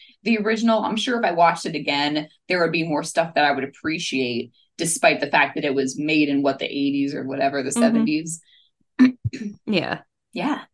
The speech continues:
Speaker 2: But
Speaker 1: Definitely.
Speaker 2: um, yeah, I give it a meh. Uh, and
Speaker 1: I
Speaker 2: that's
Speaker 1: give it a meh. I
Speaker 2: Yeah,
Speaker 1: agree. <laughs>
Speaker 2: that's all I have this week.
Speaker 1: Meh. Yeah, I give it a meh.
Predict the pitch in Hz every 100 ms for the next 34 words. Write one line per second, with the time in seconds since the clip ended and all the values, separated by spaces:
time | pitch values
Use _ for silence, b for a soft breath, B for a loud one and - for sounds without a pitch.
0 | _ _ _ _ _ _ _ _ - -
1 | - - - - 262 240 - - _ _
2 | _ _ _ 160 151 147 - 160 151 _
3 | _ _ _ _ _ _ 220 220 202 _
4 | _ _ - 202 202 202 214 202 202 233
5 | - _ _ _ _ 190 202 202 208 220
6 | - - 180 180 185 302 - _ - -
7 | 170 220 190 277 _ _ - 330 403 427
8 | 403 - - 196 196 190 214 196 160 156
9 | 156 - 165 196 - - 196 190 175 294
10 | 320 302 320 311 311 302 302 b b _
11 | _ 196 170 170 196 175 185 254 254 254
12 | 247